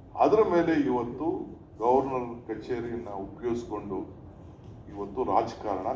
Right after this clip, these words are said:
ನಡೀತಾ ಇದೆ. ಏನು ಪ್ರಹ್ಲಾದ್ ಜೋಶಿ ಅವರು ಮತ್ತು ಮಾಜಿ ಮುಖ್ಯಮಂತ್ರಿಗಳಂತ ಕುಮಾರಸ್ವಾಮಿ ಅವರು ಈ ಸರ್ಕಾರವನ್ನ ಅಸ್ಥಿರ ಮಾಡ್ತೇವೆ, ಎಂಟತ್ತು ತಿಂಗಳಲ್ಲೇ ನಾವು ತೆಗಿತೇವೆ ಅಂತ ಹೇಳಿ ಹೊರಟಿ ಸ್ಟೇಟ್ಮೆಂಟ್ ಮಾಡಿದ್ರು.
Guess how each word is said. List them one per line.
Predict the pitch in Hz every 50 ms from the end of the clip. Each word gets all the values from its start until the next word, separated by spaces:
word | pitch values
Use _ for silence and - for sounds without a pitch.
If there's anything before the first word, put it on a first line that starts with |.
| - - 87
ನಡೀತಾ | 95 104 107 - - 87 85
ಇದೆ. | 85 85 85 - - - - - - - - - - - - - - - - - - - - - - 107 127 156 175
ಏನು | 180 180 175 170
ಪ್ರಹ್ಲಾದ್ | - 131 127 131 151 165 165 165 160 160
ಜೋಶಿ | 147 147 143 - - 143
ಅವರು | 139 135 135 139 139 143 143 143 139 - - 117
ಮತ್ತು | 120 117 120 - 127 127 123 123 120 120 120 - - - - - - - - -
ಮಾಜಿ | 104 107 107 107 120 120
ಮುಖ್ಯಮಂತ್ರಿಗಳಂತ | 120 120 120 - 107 107 104 101 101 101 - 98 98 95 95 -
ಕುಮಾರಸ್ವಾಮಿ | 98 98 90 90 92 98 101 101 - - - 87 - 87 82
ಅವರು | 85 85 82 - - - - - - - - - - - - - -
ಈ | - 139 156 165
ಸರ್ಕಾರವನ್ನ | 160 - 147 147 147 147 165 175 170 170 160 156 151 151 147 151
ಅಸ್ಥಿರ | 151 151 151 151 127 120 120 127 156 139 165 165 160 156
ಮಾಡ್ತೇವೆ, | 139 120 123 135 139 139 - 147 143 139 139 135 135 131 123
ಎಂಟತ್ತು | 117 113 113 120 127 - - -
ತಿಂಗಳಲ್ಲೇ | 127 123 131 135 135 135 127
ನಾವು | 117 117 113 113
ತೆಗಿತೇವೆ | - - 110 110 123 127 123 127 117 117 113
ಅಂತ | 107 107 -
ಹೇಳಿ | - 107 104 110 110 110 110 107 107 - - - - - - - - - - - 98
ಹೊರಟಿ | 107 117 120 120 120 - 123 123 120 117 113 -
ಸ್ಟೇಟ್ಮೆಂಟ್ | - - - 117 131 139 139 147 151 165 160 - -
ಮಾಡಿದ್ರು. | - 110 101 95 95 - 101